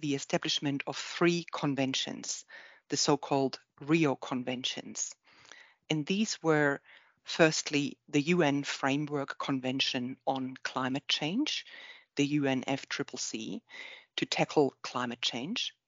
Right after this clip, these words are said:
Secondly, the Convention on Biological Diversity, the C B D, which is focused on actions for tackling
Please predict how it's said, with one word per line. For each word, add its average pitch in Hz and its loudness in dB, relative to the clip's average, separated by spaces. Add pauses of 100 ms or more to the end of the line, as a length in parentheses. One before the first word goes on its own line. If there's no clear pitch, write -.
(240)
Secondly, 180 0 (240)
the 156 -2
Convention 147 2 (140)
on 131 0
Biological 131 0 (120)
Diversity, 127 -4 (400)
the 123 -4
C - -8
B 131 -14
D, 185 -8 (540)
which - 0 (220)
is - -2
focused - -2
on 131 0 (100)
actions - -2
for - -8
tackling 135 -6